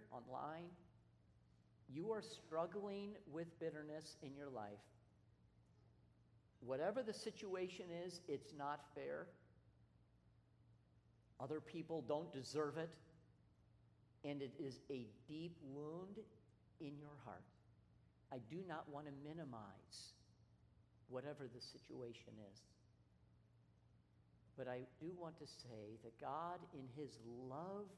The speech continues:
for you, is calling you today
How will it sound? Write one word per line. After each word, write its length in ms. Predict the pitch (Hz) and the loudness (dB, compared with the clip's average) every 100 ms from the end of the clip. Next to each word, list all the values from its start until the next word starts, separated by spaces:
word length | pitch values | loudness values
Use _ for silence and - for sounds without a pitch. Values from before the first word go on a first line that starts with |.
| - | -10
for 80 | 143 | -6
you, 300 | 131 117 113 113 113 - - - - - - - - | -4 -4 -6 -8 -10 -18 -20 -20 -20 -20 -20 -20 -2
is 240 | 139 120 - - - - 160 | 0 0 -4 -12 -14 -14 -8
calling 460 | 147 170 170 135 110 | -4 -2 0 -2 -4
you 160 | 107 101 - | -8 -10 -12
today 420 | - 107 107 95 | -12 -8 -8 -8